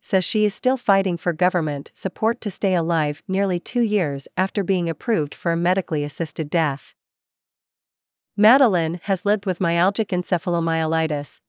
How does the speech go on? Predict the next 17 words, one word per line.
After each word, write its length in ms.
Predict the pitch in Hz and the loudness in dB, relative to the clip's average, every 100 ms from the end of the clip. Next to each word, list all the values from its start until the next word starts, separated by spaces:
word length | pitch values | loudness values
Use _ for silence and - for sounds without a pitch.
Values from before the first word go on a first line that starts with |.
| - | 0
also 300 | 226 254 240 | 2 2 0
known 380 | 190 165 151 - | 2 0 -2 -2
as 140 | 175 | -4
chronic 400 | - - 220 262 | -4 0 2 2
fatigue 380 | - 220 214 185 | -2 -4 -4 -4
syndrome 520 | - 190 185 170 165 165 | -4 -2 0 0 -2 -2
or 160 | 190 | 0
me 240 | 196 170 - | 0 -2 -6
slash 380 | - - 180 190 | -4 0 0 -2
C 240 | - 180 | -2 -2
F 160 | 165 - | 0 0
S, 400 | 180 143 - - _ | 0 0 -6 -12 _
for 160 | - 202 | -2 2
more 200 | 202 233 | 4 4
than 160 | 208 185 | 4 2
thirty 300 | 208 226 220 | 0 0 0
years 460 | 185 185 151 147 | 0 0 -2 -4